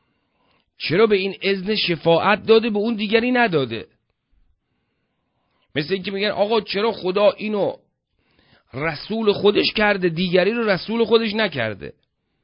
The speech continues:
تو دنیا؟" اونجا میگه: "چرا خدا اینو ش-، شفیع قرار داده؟" میگه:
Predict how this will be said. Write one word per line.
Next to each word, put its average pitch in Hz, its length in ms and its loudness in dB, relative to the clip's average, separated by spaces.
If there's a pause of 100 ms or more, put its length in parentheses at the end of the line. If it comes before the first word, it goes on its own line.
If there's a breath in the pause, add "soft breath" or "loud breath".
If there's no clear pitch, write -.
(580)
تو - 80 -10
دنیا؟" 143 560 2 (2000 soft breath)
اونجا 180 760 4
میگه: 226 240 -4
"چرا 202 680 0 (360 soft breath)
خدا 185 360 4 (100)
اینو 190 240 0
ش-، - 160 -2 (580)
شفیع 180 680 -4
قرار 170 400 0
داده؟" 151 560 0 (1300)
میگه: 147 300 -6